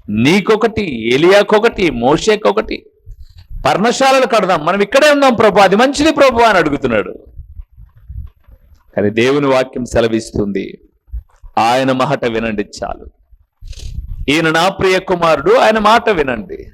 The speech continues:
ఈరోజు ప్రభునందు ప్రియులారా, ఏకాంతములో మార్పు చెందుతాము. నీతి స్వరూపుడవైన మా ప్రియమైన పరలోకపు తండ్రి, ఏకాంతములో ప్రార్థన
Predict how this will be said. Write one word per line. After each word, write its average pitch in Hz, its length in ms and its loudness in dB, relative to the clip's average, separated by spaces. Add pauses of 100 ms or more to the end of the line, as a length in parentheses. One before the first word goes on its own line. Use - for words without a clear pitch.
(920)
ఈరోజు 120 300 0
ప్రభునందు 156 600 -2
ప్రియులారా, 101 480 -8 (840)
ఏకాంతములో 156 1400 0 (880)
మార్పు 143 680 0 (140)
చెందుతాము. 110 920 -4 (1200)
నీతి 127 400 2
స్వరూపుడవైన 117 840 -2
మా 101 180 -6
ప్రియమైన 110 460 -4
పరలోకపు 101 640 -2
తండ్రి, 98 580 -4 (1600)
ఏకాంతములో 127 880 -4
ప్రార్థన 107 760 -8